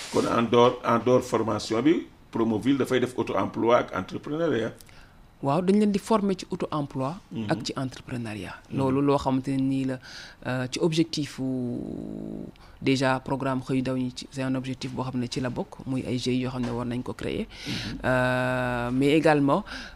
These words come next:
Speaker 2: euh, auto-emploi, maanaam wan leen, euh, former leen ci nu ñuy def pour ñoom di mën a créer, euh, di am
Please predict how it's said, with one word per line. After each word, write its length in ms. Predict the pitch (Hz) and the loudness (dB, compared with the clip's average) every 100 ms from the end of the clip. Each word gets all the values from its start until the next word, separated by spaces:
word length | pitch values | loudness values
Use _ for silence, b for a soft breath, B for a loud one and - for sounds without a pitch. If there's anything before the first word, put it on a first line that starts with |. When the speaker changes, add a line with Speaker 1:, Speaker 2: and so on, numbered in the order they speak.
| - | -4
Speaker 2:
euh, 240 | 127 131 131 | 0 0 0
auto-emploi, 640 | 185 202 175 180 151 151 196 | 2 6 6 6 4 2 4
maanaam 420 | 160 156 165 156 | 4 6 4 8
wan 120 | 190 | 8
leen, 280 | 180 175 262 B B B - | 8 6 6 B B B -4
euh, 680 | 135 135 131 131 131 135 131 | 0 2 2 0 -2 -2 -4
former 300 | 127 208 196 185 | 2 6 6 6
leen 60 | 185 | 4
ci 100 | 185 | 2
nu 140 | 170 202 | 4 6
ñuy 140 | 220 | 6
def 260 | 170 180 - - | 6 2 0 -2
pour 100 | 170 | 2
ñoom 320 | 165 165 160 | 6 4 4
di 100 | 143 | 2
mën 160 | 156 156 | 4 2
a 60 | |
créer, 380 | 143 156 139 151 B B B - | 0 2 2 2 B B B -4
euh, 680 | 127 123 127 127 127 127 | -2 -2 -2 -4 -4 -4
di 140 | 135 | 0
am 100 | 147 | 2